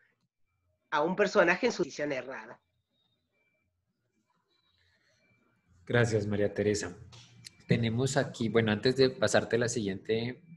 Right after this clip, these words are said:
Speaker 2: pregunta, quisiera, bueno, acá preguntan que dónde pueden encontrar colgados los nuevos cuentos. Están en nuestro perfil de Facebook,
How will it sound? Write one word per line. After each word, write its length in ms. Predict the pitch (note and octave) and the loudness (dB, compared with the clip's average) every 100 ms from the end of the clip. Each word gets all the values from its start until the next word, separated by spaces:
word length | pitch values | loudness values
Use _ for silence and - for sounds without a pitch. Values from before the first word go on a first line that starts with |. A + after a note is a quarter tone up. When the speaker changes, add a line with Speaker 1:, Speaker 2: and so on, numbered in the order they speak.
| - | -10
Speaker 2:
pregunta, 720 | F#2 F2+ G#2+ A2 B2+ C3+ - _ _ _ _ _ _ | -8 -6 -8 -4 -4 -4 -6 _ _ _ _ _ _
quisiera, 720 | - G2+ - A2 G#2 G#2 A2 | -8 -6 -4 2 4 4 4
bueno, 220 | G#2+ G#2 | 2 0
acá 160 | G2+ G2+ | 0 0
preguntan 460 | A#2+ A#2+ A2+ A#2+ | 0 -2 -2 -4
que 100 | - | -2
dónde 200 | G#2 G2 | -2 -2
pueden 240 | G#2+ A#2+ A#2+ | -2 -2 -2
encontrar 540 | A#2+ G#2+ F#2+ G2+ G2 | -2 -4 -4 -2 -4
colgados 640 | - A2+ A2+ A2 A2+ A2 - | -4 0 4 4 4 2 -2
los 180 | F#2+ G2+ | -6 -4
nuevos 340 | F#2+ G2+ - | -6 -6 -8
cuentos. 680 | - A#2 A#2 C3+ C3 - _ | -6 -4 -4 -2 -4 -4 _
Están 420 | - - G#2 G#2 - - | -12 -6 -6 -6 -10 -8
en 160 | B2+ | -6
nuestro 340 | B2+ B2 - A2 | -4 -6 -6 -4
perfil 340 | G#2 - G#2 | -4 -2 -2
de 100 | A2 | 0
Facebook, 500 | - B2 A#2+ C3 - | 2 2 2 -2 -6